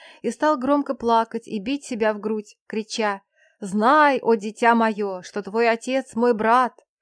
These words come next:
Я пришел в этот город после долгой отлучки и радовался, что увижу моего брата Хасана.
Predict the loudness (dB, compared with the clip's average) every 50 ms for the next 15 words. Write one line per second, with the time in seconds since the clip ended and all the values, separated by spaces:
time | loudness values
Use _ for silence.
0 | _ _ _ _ _ _ 0 0 2 2 2 -2 -4 2 2 4 4 4 4 2
1 | 2 0 -4 -2 0 2 4 4 2 2 0 -2 -2 -2 -2 -6 -4 -2 0 2
2 | 2 2 0 0 0 -2 -2 -2 -4 -6 -4 -4 -4 -6 -8 -12 -12 -14 -12 _
3 | -8 -6 -2 0 2 2 2 2 0 -2 -4 -6 -6 -8 -12 -10 -6 -4 -4 -4
4 | -4 -4 -6 -6 -6 -6 -6 -4 -4 -4 -4 0 0 2 0 0 -2 -10 -12 -10
5 | -12 -12 -4 0 0 0 0 0 -4 -8 -10